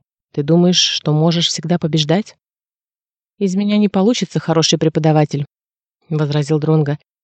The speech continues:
"Я слишком эмоционален для терпеливого наставника. А насчет расследований, я недавно объяснил это Эдгару.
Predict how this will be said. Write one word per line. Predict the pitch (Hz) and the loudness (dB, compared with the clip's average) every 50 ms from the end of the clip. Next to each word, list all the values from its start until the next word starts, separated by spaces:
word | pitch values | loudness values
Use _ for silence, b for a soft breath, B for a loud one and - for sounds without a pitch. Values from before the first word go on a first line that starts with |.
| _ _ | _ _
"Я | - 175 202 202 | -4 -2 -2 -2
слишком | - - 240 254 - - - 208 - | 0 0 -2 -2 0 0 -2 -2 0
эмоционален | - 214 208 202 - - 202 196 196 214 226 220 175 139 135 - - _ _ _ _ _ | 2 2 2 2 2 0 2 2 4 4 4 2 2 0 0 -4 -8 _ _ _ _ _
для | 160 156 | -8 -4
терпеливого | - 165 - - 165 156 170 185 180 165 160 | -4 -4 -2 -2 0 2 2 2 4 4 2
наставника. | 151 156 156 - - 165 151 147 147 143 139 - 135 139 - _ _ _ _ _ _ _ _ - | 2 2 0 0 -2 -2 0 0 0 -2 -4 -6 -8 -10 -10 _ _ _ _ _ _ _ _ -8
А | - 151 | -4 0
насчет | 160 170 - - 208 - | 0 0 2 2 0 2
расследований, | 196 196 180 - - 233 208 202 165 151 143 139 139 - _ _ _ _ _ _ _ _ | 2 0 0 2 2 2 2 4 2 2 2 0 -4 -8 _ _ _ _ _ _ _ _
я | - - 196 196 208 | -4 0 2 2 4
недавно | 208 196 214 208 208 208 | 4 4 4 4 6 4
объяснил | 202 190 202 208 190 - 233 233 208 | 4 4 2 -2 0 2 2 2 2
это | 180 - 208 | 2 2 0
Эдгару. | 202 180 - 160 139 131 131 | 0 0 0 -2 -2 -2 -4